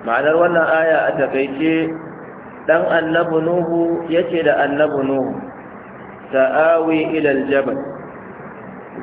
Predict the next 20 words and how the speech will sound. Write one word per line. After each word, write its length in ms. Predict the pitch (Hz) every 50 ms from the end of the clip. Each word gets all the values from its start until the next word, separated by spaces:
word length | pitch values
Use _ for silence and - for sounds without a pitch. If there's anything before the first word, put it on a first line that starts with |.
| 123 131 165
Zan 240 | 180 175 170 156 - 160
fake, 320 | 156 151 160 160 151 - - - - - - - - - - - - - - - - - - - - - - - -
zan 240 | 151 165 170 170 170
wato 400 | 165 156 151 147 147 147 147 143
ainihin 800 | 131 - 151 156 160 160 160 160 156 160 160 160 160 160 160 160 - - - - - - - - - - - - - - - - - - - - - - - - - - - - - - - -
kai 160 | 165 175 180 170
kaina 400 | 175 185 180 170 165 151 143 139 139 139 139 139 139 - - - - - - 147
zuwa 340 | 165 170 165 160 151 147
ga 120 | - 139 139
wajen 400 | 143 143 139 143 147 147 151 147
wannan 400 | 151 151 156 151 143 135 127 127
dutsen, 340 | 131 135 135 135 135 - - - - - - - -
ko 160 | 147 156 151
zuwa 320 | 156 165 165 160 151 143 127
ga 80 | 135
wani 220 | 135 139 139 139 135
dutse. 320 | 143 147 143 - - 117 - - - - - - - - - - - - -
"يعصمني 880 | 127 135 139 139 120 123 135 - - 165 170 165 160 156 151 151 147 147
من 180 | 143 147 143 143
الماء." 440 | 135 131 131 135 147 147 143 127